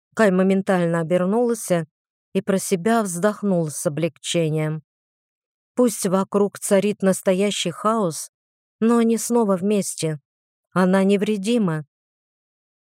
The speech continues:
Теперь он обязан вытащить ее, спасти во что бы то ни стало. Но реальность продолжала их удивлять. Над ними парил полубог, спокойно летел к кровожадным черным вратам.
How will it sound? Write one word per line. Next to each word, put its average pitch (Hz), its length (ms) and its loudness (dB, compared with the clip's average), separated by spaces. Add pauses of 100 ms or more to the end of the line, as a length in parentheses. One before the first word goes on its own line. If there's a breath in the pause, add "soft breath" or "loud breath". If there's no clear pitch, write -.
(280)
Теперь 233 360 2
он 220 140 2
обязан 208 500 2
вытащить 208 640 0
ее, 165 380 0 (260)
спасти 208 720 0
во 226 100 2
что - 240 0
бы 180 120 -2
то 180 140 0
ни 180 120 0
стало. 160 560 -2 (800)
Но 202 280 2
реальность 220 920 0
продолжала 214 720 0
их 214 180 -4
удивлять. 208 680 -2 (1000)
Над 196 280 4
ними 208 380 2
парил 190 420 0
полубог, 208 840 -2 (560)
спокойно 202 800 0
летел 190 500 0
к - 100 -20
кровожадным 165 840 -2
черным 190 600 0
вратам. 202 680 -4